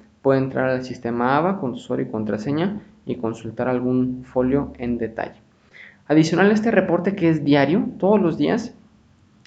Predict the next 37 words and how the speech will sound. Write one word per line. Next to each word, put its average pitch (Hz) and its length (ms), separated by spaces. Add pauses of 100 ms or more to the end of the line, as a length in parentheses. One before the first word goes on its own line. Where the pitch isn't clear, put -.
(100)
se - 140
pueden 165 280
generar 147 420
y 165 60
diseñar 143 460
reportes 139 600
semanales, 131 840 (420)
mensuales 151 760
o 131 160
trimestrales 139 760
sin 123 100
ningún 120 320
problema. 101 340 (100)
Básicamente 123 560
sería 120 380 (240)
simplemente 135 580
cambiar 117 320
el, 127 120
el, 107 340
el 107 100
periodo. 143 440 (260)
Este, - 240
este 185 500
es, - 300
me 156 140
gusta 165 260
mucho 190 360
porque, 135 500 (160)
eh, 123 160
Google 151 260
Data 165 180
Studio 160 280
tiene 156 180
una, 156 180
una, 147 520
una 156 180
funcionalidad 131 800